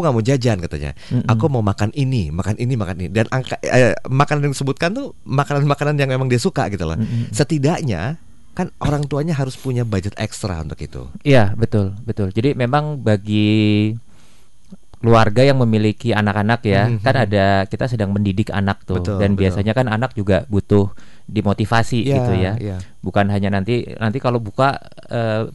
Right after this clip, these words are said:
Speaker 2: kalau puasanya penuh,
Speaker 1: Mhm,
Speaker 2: buka,
Speaker 1: mhm.
Speaker 2: kita makan yang lebih enak. Itu
Speaker 1: Mhm.
Speaker 2: nggak apa-apa sih kalau tujuannya
Speaker 1: Mhm.
Speaker 2: pendidikan
Speaker 1: Iya,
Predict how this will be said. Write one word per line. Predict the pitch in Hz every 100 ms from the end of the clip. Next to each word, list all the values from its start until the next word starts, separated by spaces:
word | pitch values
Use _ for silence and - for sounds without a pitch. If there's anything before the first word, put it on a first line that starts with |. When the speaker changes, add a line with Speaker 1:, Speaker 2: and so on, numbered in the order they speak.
| -
Speaker 2:
kalau | - 113 110 -
puasanya | 113 113 110 107 110
penuh, | - 110 131 151
Speaker 1:
Mhm, | 131 - 107
Speaker 2:
buka, | 135 135 143
Speaker 1:
mhm. | -
Speaker 2:
kita | 127
makan | 123 - 123
yang | 123
lebih | 107 98
enak. | 101 110 -
Itu | - 175
Speaker 1:
Mhm. | 110
Speaker 2:
nggak | 110
apa-apa | 123 131
sih | 165 156
kalau | 131 135
tujuannya | 127 113 127 135
Speaker 1:
Mhm. |
Speaker 2:
pendidikan | 123 101 95 104 104
Speaker 1:
Iya, | 135